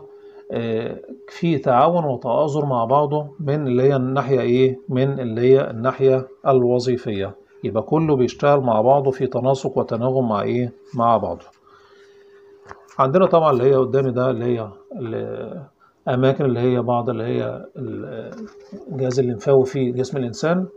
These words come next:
فأول حاجة هنبدأ نتكلم عليها كده اللي هي مين؟ اللي هي الأعضاء اللي هي الليمفاوية. فأول حاجة هنبدأ نتكلم عليها اللي هي مين؟ اللي هو نخاع العظام. نخاع العظام طبعًا ده موجود اللي هو النسيج بتاعه موجود فيه اللي هي العظام اللي هي مسطحة،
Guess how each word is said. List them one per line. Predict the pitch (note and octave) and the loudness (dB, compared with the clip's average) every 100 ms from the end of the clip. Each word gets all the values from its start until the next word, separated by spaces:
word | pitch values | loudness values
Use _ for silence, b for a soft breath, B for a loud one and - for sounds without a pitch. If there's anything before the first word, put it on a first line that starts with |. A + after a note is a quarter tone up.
| B B B | B B B
فأول | F3 E3+ E3 | 2 4 4
حاجة | D#3+ C#3+ | 2 0
هنبدأ | D3 C3+ | 0 -2
نتكلم | A2+ - C#3 B2+ | -4 -2 -2 2
عليها | B2 C3+ | 2 2
كده | C3+ B2+ | 2 0
اللي | B2 | 0
هي | A#2+ | -2
مين؟ | B2 C3 B2 | -2 -2 -4
اللي | C3 A2+ | -8 -6
هي | A#2+ C3 C3+ | -2 0 0
الأعضاء | A#2 G#2 B2 C3 | -2 -2 -2 -2
اللي | A#2 | -2
هي | A#2+ A#2+ A#2+ A#2 - | -2 -2 -2 -6 -6
الليمفاوية. | C#3 C3 C3+ G#2+ F#2 | -4 -4 -4 -4 -8
فأول | - F3 E3+ - | -4 0 0 0
حاجة | D3+ | -2
هنبدأ | C#3+ C3+ B2+ | -2 -2 -4
نتكلم | G#2+ C3+ C3 | -2 0 0
عليها | A2+ C3 | 2 2
اللي | B2+ | 2
هي | A#2 | 0
مين؟ | A#2 B2+ B2 B2 | -2 -2 -2 -4
اللي | A2+ | -4
هو | A#2+ | -2
نخاع | A2+ G#2 C3 | -4 -2 -2
العظام. | A2+ G#2 G2 F#2+ _ _ - B B B B B B B B | 0 -4 -6 -10 _ _ -20 B B B B B B B B
نخاع | C3 F3 G3 | 0 4 4
العظام | F3 F3 | 4 2
طبعًا | F3 E3+ C#3+ B2+ | 0 2 2 0
ده | D#3+ F#3 _ _ _ C3+ | -2 -4 _ _ _ -2
موجود | B2 A#2+ D3+ C#3 B2 | 0 0 0 0 0
اللي | B2 | -2
هو | C3 | -2
النسيج | B2 G#2+ D3 C3 | -2 -6 -6 -4
بتاعه | B2+ D3 | 0 0
موجود | C#3+ A2+ B2+ | 0 -2 -2
فيه | C3+ C3+ | 0 0
اللي | A#2+ | 2
هي | A#2+ | 2
العظام | A#2 G#2+ B2+ B2 | 0 0 0 0
اللي | A2 | -2
هي | A#2+ | -2
مسطحة، | A#2+ A2 B2 - C3 B2+ F2+ | -2 -4 -6 -2 -2 -2 -4